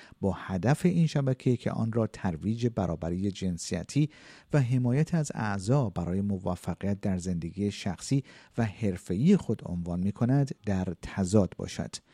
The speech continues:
سناتور لاریسا واترز، سناتور کوینزلند، این لوگو را تأسف‌بار و نوجوانانه توصیف کرد، اما گفت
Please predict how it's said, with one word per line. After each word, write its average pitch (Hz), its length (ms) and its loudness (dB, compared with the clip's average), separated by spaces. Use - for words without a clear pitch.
سناتور 156 460 4
لاریسا 120 500 4
واترز، 107 480 0
سناتور 101 520 0
کوینزلند، 101 640 2
این 127 200 0
لوگو 107 360 0
را 127 120 0
تأسف‌بار 117 1120 -4
و 123 80 4
نوجوانانه 101 1120 2
توصیف - 460 -8
کرد، - 220 -12
اما 92 220 0
گفت 127 340 8